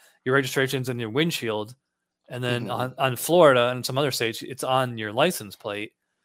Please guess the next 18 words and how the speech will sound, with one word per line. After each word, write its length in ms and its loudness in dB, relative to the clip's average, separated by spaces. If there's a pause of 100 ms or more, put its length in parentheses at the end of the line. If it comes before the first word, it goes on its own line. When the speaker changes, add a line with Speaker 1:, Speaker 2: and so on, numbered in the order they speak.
(340)
Speaker 2:
Yeah, 200 2
Speaker 1:
And, 20 4
like, 140 4
Speaker 2:
that's 20 2
Speaker 1:
her 100 8
Speaker 2:
how 0 -
Speaker 1:
license 20 2
Speaker 2:
Washington 540 0
was, 340 -8
yep. 180 -8 (380)
Speaker 1:
Yeah, 180 2
like, 180 -4
the, 120 -2
the 160 -4
sticker, 400 2
it 180 -4
said, 200 2
like, 240 -2